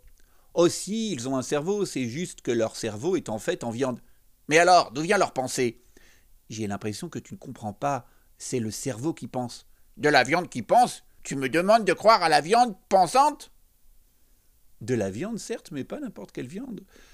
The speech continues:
Chacun de nous est sorti d'un œuf, d'une cellule unique. Celle-ci se trouvait dans l'utérus de notre mère, produit de la fusion d'un ovule et d'un spermatozoïde.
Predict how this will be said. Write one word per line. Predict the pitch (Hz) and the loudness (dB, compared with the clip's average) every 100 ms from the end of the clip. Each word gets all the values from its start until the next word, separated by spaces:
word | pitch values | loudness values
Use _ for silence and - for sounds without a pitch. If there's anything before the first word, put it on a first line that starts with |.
| - | -20
Chacun | - - 185 233 220 | -10 -6 -6 -4 -2
de | 170 | 0
nous | 180 233 | 0 -4
est | |
sorti | 190 156 - 143 | -6 -8 -10 -10
d'un | 110 107 | -6 -4
œuf, | 139 233 214 131 | -4 -6 -10 -12
d'une | 117 123 117 | -8 -6 -8
cellule | 107 - 117 110 131 | -8 -8 -6 -6 -6
unique. | 120 143 208 - - _ _ _ _ | -6 -4 -6 -8 -20 _ _ _ _
Celle-ci | - 104 - 127 | -6 -6 -6 -8
se | - | -8
trouvait | - 107 107 | -12 -8 -6
dans | 98 98 | -6 -6
l'utérus | 92 - 120 120 113 - - _ - | -6 -4 -4 -4 -8 -12 -18 _ -16
de | 95 104 | -6 -4
notre | 92 - 139 | -4 -6 -6
mère, | 190 220 214 _ _ | -6 -10 -14 _ _
produit | - 143 214 202 240 226 | 0 4 4 2 -2 -2
de | |
la | 170 127 | -2 -2
fusion | - 113 107 101 95 | -6 -10 -10 -10 -10
d'un | 92 165 160 | -6 -4 -4
ovule | 110 107 190 196 - _ _ _ _ _ - _ - | -6 -8 -8 -10 -12 _ _ _ _ _ -20 _ -2
et | 220 269 | 0 0
d'un | 202 214 | -2 -4
spermatozoïde. | 220 - 170 165 117 113 170 180 143 123 127 | -4 -8 -6 -4 -6 -6 -10 -8 -8 -8 -10